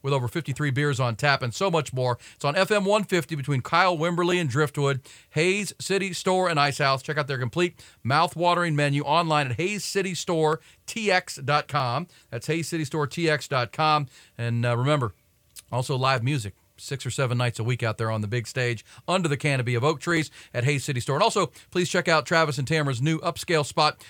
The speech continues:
in charming downtown Buda. In addition to Hayes City, they brought online Taste on Main. If you love steaks and seafood and oysters and great seafood, get in there. It's a wonderful new choice. That is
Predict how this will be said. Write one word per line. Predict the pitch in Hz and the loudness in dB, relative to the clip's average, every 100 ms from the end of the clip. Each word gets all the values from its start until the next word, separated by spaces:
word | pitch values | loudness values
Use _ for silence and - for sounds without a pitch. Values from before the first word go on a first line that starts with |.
| - | -10
in | 127 | -6
charming | 120 170 160 151 | -2 0 2 2
downtown | 143 151 160 160 147 117 | 2 2 2 0 0 0
Buda. | 110 170 180 - - - | 2 2 2 -2 -16 -8
In | 120 | -6
addition | 117 139 139 | -4 -4 -2
to | 135 | 0
Hayes | 143 - | -2 -2
City, | 143 | -2
they | 135 143 | -2 0
brought | 135 131 | 0 2
online | 127 123 127 120 | 2 2 0 -2
Taste | - 190 185 - | -4 -4 -4 -10
on | 170 165 156 135 | -4 -2 0 2
Main. | 147 120 107 123 - - _ | 0 0 -2 -4 -8 -20 _
If | 110 131 | -8 -2
you | |
love | 131 127 | 0 0
steaks | - 156 139 - | 0 -2 -2 -6
and | 110 | -6
seafood | 156 139 147 143 | -4 -4 -2 -2
and | 113 | -2
oysters | 139 131 147 123 | -2 -4 -4 -6
and | 107 110 | -4 -4
great | 139 | -4
seafood, | - 151 131 147 131 - - - | -4 -6 -2 -2 -2 -8 -20 -8
get | 120 143 | -2 0
in | 135 | 2
there. | 131 127 | 2 0
It's | 117 | 0
a | 113 | -2
wonderful | 139 127 127 | -2 -2 -2
new | 123 | -2
choice. | 131 113 | -2 -4
That | 127 131 | -2 -4
is | 135 120 | -2 -4